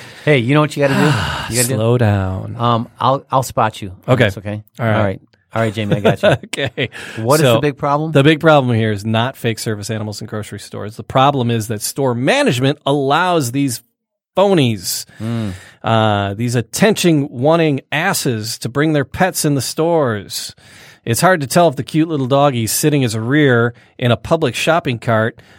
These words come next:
Speaker 2: uh, is a genuine service animal or not. Well, it isn't. The A D A makes no provisions for emotional support animals, uh, and to, and it's, and to allow it to be in food establishments.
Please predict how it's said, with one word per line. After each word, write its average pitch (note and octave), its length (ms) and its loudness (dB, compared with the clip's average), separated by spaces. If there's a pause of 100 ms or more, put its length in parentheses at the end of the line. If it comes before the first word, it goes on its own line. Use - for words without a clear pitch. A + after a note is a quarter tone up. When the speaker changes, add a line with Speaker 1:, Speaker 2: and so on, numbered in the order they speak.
(180)
Speaker 2:
uh, A#2 260 0
is B2 140 -2
a B2+ 60 0
genuine C3+ 500 2
service C#3 460 -2
animal A#2+ 420 0
or A2+ 80 -2
not. B2 460 -2
Well, D3 260 2
it C#3 180 -4 (120)
isn't. C3+ 460 0 (100)
The A#2 260 -6
A D3 200 2
D D#3 180 2
A B2 160 4
makes B2 280 0
no B2 160 0
provisions A#2+ 540 -2
for B2 300 -4
emotional A#2+ 640 2
support A2+ 540 -4
animals, A#2+ 760 -4 (420)
uh, G#2+ 440 2 (180)
and A#2 280 0
to, B2 320 2
and A#2+ 120 0
it's, - 280 -6 (220)
and C#3 300 -4
to C#3 180 2
allow E3 280 4
it - 80 -2
to C#3+ 80 2
be C#3 120 2
in C3 80 0
food F3+ 160 0
establishments. - 760 -6